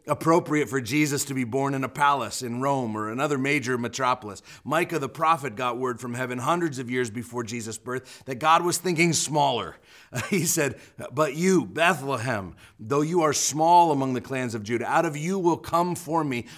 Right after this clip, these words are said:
one who will be ruler of all of Israel." And then there was no room in the inn, so the angelic audience gathers at a barn,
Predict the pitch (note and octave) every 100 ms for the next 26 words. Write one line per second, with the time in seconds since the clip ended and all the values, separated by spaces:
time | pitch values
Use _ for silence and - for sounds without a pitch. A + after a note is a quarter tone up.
0 | - B2+ E3 F3 D3+ C#3 B2+ B2 C3+ F3
1 | E3+ C#3+ A#2+ B2 C#3 B2+ B2 A2 G2 F#2
2 | E2 - _ - - D3 E3 F3+ F#3 F#3
3 | E3+ D#3 F3 F3+ E3 F#3+ F3+ D#3+ D#3+ D#3
4 | E3+ D3+ - C3+ C3+ D3 D3 D#3 D#3 D3+
5 | D3+ D#3+ D3 A2 D3 D3+ E3 C#3 D3 C#3
6 | G#2+ C#3+ D3 A#2